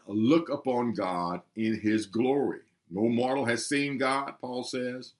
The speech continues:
uh, the Father, or can see him and live.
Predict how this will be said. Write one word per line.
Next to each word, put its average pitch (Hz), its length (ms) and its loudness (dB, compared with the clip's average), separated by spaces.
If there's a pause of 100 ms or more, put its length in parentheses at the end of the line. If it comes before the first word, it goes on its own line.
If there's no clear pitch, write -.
(480)
uh, 92 260 -4
the 107 200 -6
Father, 117 320 2
or 131 200 0
can 151 320 -2
see - 400 0
him 76 380 -8 (180)
and 123 220 6
live. 127 380 2